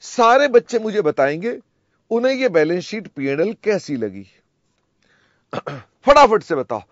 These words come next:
उन्हें ये बैलेंस शीट पी एंड एल कैसी लगी? तो आपको मेरा सवाल ही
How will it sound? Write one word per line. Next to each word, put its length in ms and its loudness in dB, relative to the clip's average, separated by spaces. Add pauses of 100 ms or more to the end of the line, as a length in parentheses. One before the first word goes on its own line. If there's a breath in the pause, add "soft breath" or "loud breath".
(380 soft breath)
उन्हें 260 4
ये 320 2
बैलेंस 400 2
शीट 320 -6
पी 100 0
एंड 120 -2
एल 80 0
कैसी 360 -2
लगी? 260 -6
तो 120 0
आपको 500 4
मेरा 260 4
सवाल 540 0
ही 500 -6